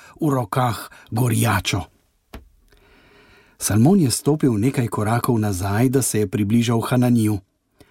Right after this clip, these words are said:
"Drži se, kmalu bom pri tebi," je zavpil, ko je opazil, da Hanani ne more več niti pokimati. Salmonov nasprotnik je zamahnil s sekiro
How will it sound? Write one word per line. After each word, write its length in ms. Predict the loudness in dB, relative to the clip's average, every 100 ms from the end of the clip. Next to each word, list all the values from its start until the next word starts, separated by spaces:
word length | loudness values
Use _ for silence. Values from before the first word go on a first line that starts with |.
| _ _ -4
"Drži 340 | 0 2 2
se, 280 | 2 0 -2 -6 -14 -2
kmalu 320 | 2 2 2
bom 160 | 0
pri 160 | -2 -2
tebi," 460 | 0 2 4 2 0 _ _ _
je 100 | -2
zavpil, 560 | 0 0 0 2 4 2 -2 -14 -2
ko 100 | 2
je 60 | 2
opazil, 640 | 2 2 2 2 2 2
da 140 | 0
Hanani 420 | 0 0 2 2
ne 100 | 2
more 300 | 2 2 2
več 300 | 0 -2 -2
niti 300 | -2 0 -2
pokimati. 760 | -2 -4 -2 0 0 -2 -4 -4 _ _ _ _ _ _ -20 -20 _ _ _ -20 _ -6
Salmonov 580 | -2 2 4 4 4
nasprotnik 760 | 2 0 -2 0 0 2 -2 0
je 80 | -2
zamahnil 600 | 0 0 0 0 -2 0
s 80 | -2
sekiro 540 | -4 0 4 4 2